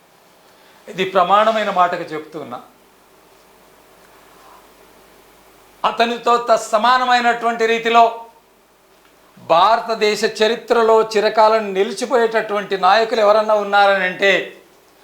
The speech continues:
సంస్కర్తల బాటలు నడిచినారని అంటే, రాజకీయ అపర మేధావుల్లో అపర దురంధరుడైనటువంటి రాజకీయ నాయకుడు ఇంకెవరన్నా ఉన్నారని అంటే, ఒకరు ఫైటర్ అయితే, ఒకరు రైటర్ అయితే,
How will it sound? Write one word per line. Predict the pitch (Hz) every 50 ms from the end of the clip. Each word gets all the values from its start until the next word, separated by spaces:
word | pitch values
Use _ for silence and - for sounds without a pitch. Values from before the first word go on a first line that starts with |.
| _ - - - -
సంస్కర్తల | - - 202 208 214 226 220 - 254 247 240 240 247 240 233
బాటలు | 226 220 202 202 208 220 220 214
నడిచినారని | 214 202 190 196 196 196 208 247 233 226 226 220 208 202
అంటే, | 196 190 165 - 202 196 170 147 - - - _ _ _ _ _ - - - 139
రాజకీయ | 156 160 165 190 202 208 226 220 208 220 220 214
అపర | 196 185 - 226 233 233
మేధావుల్లో | 220 202 208 220 226 220 214 226 220 220 220 220
అపర | 208 185 180 202 214 220 214
దురంధరుడైనటువంటి | 185 156 185 196 220 240 262 269 262 247 247 240 233 233 233 220 226 220 214 220 190 208
రాజకీయ | 202 196 185 196 196 202 196 208 208
నాయకుడు | 196 190 190 190 190 190 185 185
ఇంకెవరన్నా | 196 196 - 254 240 220 226 214 208 190 202 202
ఉన్నారని | 196 190 190 190 190 185 185 180
అంటే, | 180 175 - 190 185 185 180 156 - - - - _ _ _ _ _ _ _ _ _ _ _ _ _ _ _ _ _ _ -
ఒకరు | 156 175 180 180 196 202 196 190 196 -
ఫైటర్ | 196 185 202 214 208 214 226 208
అయితే, | 208 196 190 196 214
ఒకరు | 202 196 180 190 196 180 180 175
రైటర్ | 156 170 190 190 - 208 202 190
అయితే, | 190 180 - 190 180 170 160 113 - -